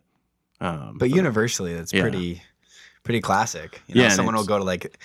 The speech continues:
Speaker 2: a D J will go to the same blog, or, like, that's where they find pretty much all of their music because that blog has kind of been the easiest spot.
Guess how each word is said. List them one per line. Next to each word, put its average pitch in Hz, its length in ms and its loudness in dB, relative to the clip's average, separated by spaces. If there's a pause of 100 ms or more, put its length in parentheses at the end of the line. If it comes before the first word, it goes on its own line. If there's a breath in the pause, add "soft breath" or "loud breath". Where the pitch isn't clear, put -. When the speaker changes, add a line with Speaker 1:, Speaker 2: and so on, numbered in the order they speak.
(160 loud breath)
Speaker 2:
a 95 140 -4
D 107 160 -2
J 98 160 0
will 92 60 -2
go 92 120 -2
to 90 60 -2
the 92 80 -6
same 95 260 -2
blog, 90 480 0 (260)
or, 90 280 -2
like, 82 420 -6
that's 87 260 -2
where 95 140 0
they 92 140 -2
find 92 440 -2
pretty 101 200 -4
much 95 180 -4
all 95 240 0
of 92 80 -6
their 95 160 0
music 98 540 0
because 90 400 -4 (400 loud breath)
that 95 220 0
blog 92 340 0
has 87 140 -6
kind 85 200 -6
of 85 260 -10
been 95 220 -2
the 92 160 -2
easiest 90 380 -2
spot. 90 400 0